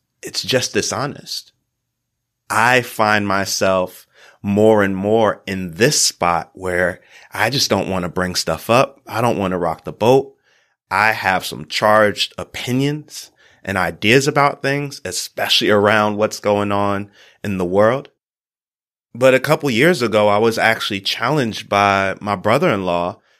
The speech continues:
I was over, I was over his house and we were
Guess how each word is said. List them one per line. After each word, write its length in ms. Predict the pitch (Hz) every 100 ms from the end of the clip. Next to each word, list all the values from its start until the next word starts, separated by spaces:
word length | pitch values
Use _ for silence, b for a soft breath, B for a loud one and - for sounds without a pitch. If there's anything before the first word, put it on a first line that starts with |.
| _ _ _ _
I 160 | - 107
was 240 | 107 107
over, 640 | 107 110 117 113 110 107 -
I 80 | 101
was 160 | 101 110
over 180 | 123
his 140 | 135 135
house 560 | 95 95 98 - - _ _ _ _ _ _ _
and 460 | 101 95 92 92 - _ _ -
we 200 | 107 104
were 440 | 101 95 92 -